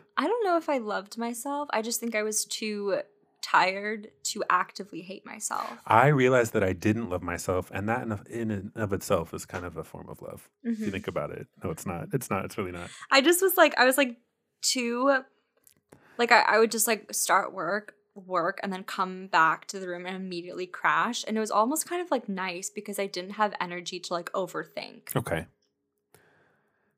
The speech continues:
Speaker 1: And so I was
Speaker 2: Maybe
Speaker 1: like,
Speaker 2: that's
Speaker 1: "I'm
Speaker 2: why
Speaker 1: not exper-,
Speaker 2: people
Speaker 1: yeah, I'm not
Speaker 2: love being
Speaker 1: experiencing
Speaker 2: busy.
Speaker 1: anxiety." Yeah. Yeah, well, that's why I love being busy.
Speaker 2: So you don't have to, like, think about
Speaker 1: Mm-hmm.
Speaker 2: things too critically.
Speaker 1: I don't have to, like, sit with myself and
Speaker 2: Hmm.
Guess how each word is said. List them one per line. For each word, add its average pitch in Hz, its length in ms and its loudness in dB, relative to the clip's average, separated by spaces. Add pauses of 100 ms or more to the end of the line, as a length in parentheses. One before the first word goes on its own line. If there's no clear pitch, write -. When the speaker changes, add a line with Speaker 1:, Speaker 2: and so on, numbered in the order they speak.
(160)
Speaker 1:
And 214 100 -2
so 233 80 4
I 233 40 6
was 143 80 8
Speaker 2:
Maybe 156 100 10
Speaker 1:
like, 220 100 8
Speaker 2:
that's - 20 2
Speaker 1:
"I'm 262 80 10
Speaker 2:
why 269 60 2
Speaker 1:
not - 40 0
exper-, 147 260 2
Speaker 2:
people 98 180 -4
Speaker 1:
yeah, 196 220 2
I'm 101 100 -2
not 220 140 4
Speaker 2:
love 104 180 6
being 101 160 4
Speaker 1:
experiencing 90 140 -2
Speaker 2:
busy. 95 240 0 (160)
Speaker 1:
anxiety." - 320 -14
Yeah. 214 300 -4 (120)
Yeah, 220 160 10
well, 208 140 4
that's 208 240 4
why 208 80 8
I 175 180 4
love 175 380 -2
being 170 200 -12
busy. 185 460 -6
Speaker 2:
So - 220 -18
you 101 100 -4
don't 95 80 -2
have 92 140 -4
to, - 80 -10
like, 85 260 -6
think 87 220 -8
about 82 240 -10 (260)
Speaker 1:
Mm-hmm. 185 240 -10 (300)
Speaker 2:
things 85 260 -10
too 95 140 -14
critically. 95 480 -16 (320)
Speaker 1:
I 220 80 8
don't 214 100 2
have 208 160 -4
to, - 100 -10
like, 185 160 -6
sit - 200 -8
with 196 160 -14
myself 196 420 -8
and 196 300 -12 (500)
Speaker 2:
Hmm. 98 460 -2